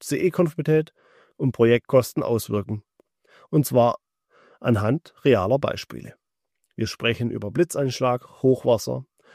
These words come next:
Steuerungsmodernisierung, Roboterzellen, Medienversorgung und typische Risikoketten, die in Projekten oft übersehen werden. Wenn Sie also wissen möchten,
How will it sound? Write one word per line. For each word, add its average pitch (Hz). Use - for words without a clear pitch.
Steuerungsmodernisierung, 120
Roboterzellen, 139
Medienversorgung 120
und -
typische 139
Risikoketten, 120
die 170
in 165
Projekten 127
oft -
übersehen 127
werden. -
Wenn 131
Sie 123
also 117
wissen 156
möchten, 165